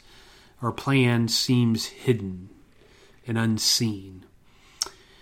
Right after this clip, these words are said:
And this is kind of the movie of the, I don't know if this is a old, kind of an old movie, I don't know if you've seen it, the, the movie Signs, right? Uh, it's a film about a pastor named Graham Hess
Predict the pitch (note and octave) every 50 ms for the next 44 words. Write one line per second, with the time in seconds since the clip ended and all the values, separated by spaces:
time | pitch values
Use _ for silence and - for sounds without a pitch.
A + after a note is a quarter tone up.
0 | - - - - - - - - - - - - - - C3+ C3+ C3+ C3+ C#3 E3
1 | F#3 F3+ E3 D3 - F#3 E3+ D#3 D3 D3+ D#3 E3 F3 E3+ D#3 E3 D#3+ D3 D3 C3+
2 | C3+ C#3 C3+ C3+ C3 B2 C#3 D3 C#3+ C3+ B2 C#3 C#3+ C3 C3+ B2+ A#2 A#2+ A#2+ A2
3 | G#2+ A#2 G2+ - - - _ - - C3 B2+ A#2+ A#2+ A#2+ B2 B2+ C3+ C3+ C3 C3
4 | B2+ B2 B2+ C3 C3 B2+ B2+ A#2+ A2+ A#2+ A#2 - - C#3 C3+ C3+ C3 A#2+ B2 A#2
5 | A2+ A#2 A#2 A#2+ A#2+ B2+ B2+ B2+ B2+ A#2+ - - - - C#3 C3 B2+ A2 G2+ G2
6 | F#2 F#2+ G2 G2+ A2 A2 A2 A2+ A#2 A2+ G2 A2+ A2 G#2 G#2 G#2+ G#2 G2+ - -
7 | - - - C3+ C3+ C3 B2 A#2+ B2 A#2+ A#2 A2+ - C3 C3+ B2+ - - C3+ B2
8 | A#2+ A2+ A2+ A2+ A2+ B2 B2 B2 A#2+ A#2+ - E3+ F#3 F#3 F#3 F3+ - -